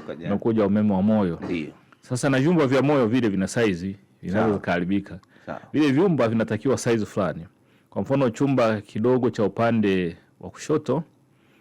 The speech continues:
Speaker 2: kina-, kinapaswa kiwe chini ya milimita arobaini. Kikiongezeka zaidi ya milimita arobaini, si kimeongezeka size?
Speaker 1: Ndio.
Speaker 2: Maanake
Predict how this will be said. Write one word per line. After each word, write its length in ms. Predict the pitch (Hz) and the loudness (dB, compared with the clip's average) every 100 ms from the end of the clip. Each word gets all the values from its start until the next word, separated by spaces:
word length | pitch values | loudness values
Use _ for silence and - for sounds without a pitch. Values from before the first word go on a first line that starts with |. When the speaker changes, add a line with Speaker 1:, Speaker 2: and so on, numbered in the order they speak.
| _ _ _ | _ _ _
Speaker 2:
kina-, 760 | 110 107 107 104 101 98 95 92 | -2 0 0 0 0 -2 -4 -10
kinapaswa 380 | - 107 - 113 | -8 -8 -4 -6
kiwe 360 | 107 - 131 110 | -6 -2 0 0
chini 500 | - - 147 123 110 | -2 0 2 2 2
ya 100 | 104 | 2
milimita 720 | 98 95 107 113 - 95 95 - _ _ | 0 0 0 0 -2 -4 -4 -12 _ _
arobaini. 420 | 92 92 95 82 - _ _ _ _ _ _ _ _ | -6 -2 -2 -4 -10 _ _ _ _ _ _ _ _
Kikiongezeka 800 | - 107 - 117 117 127 180 156 | -8 -6 0 0 2 2 2 2
zaidi 180 | 131 143 | 2 2
ya 60 | |
milimita 220 | 131 139 131 | 0 0 0
arobaini, 320 | 110 135 131 | 2 2 2
si 120 | - | -2
kimeongezeka 440 | 98 95 95 92 98 | -4 -2 -2 -4 -4
size? 380 | 139 104 - - | 0 0 -2 -12
Speaker 1:
Ndio. 240 | 92 82 | -10 -6
Speaker 2:
Maanake 460 | 98 107 110 101 85 | -2 -2 0 -2 -4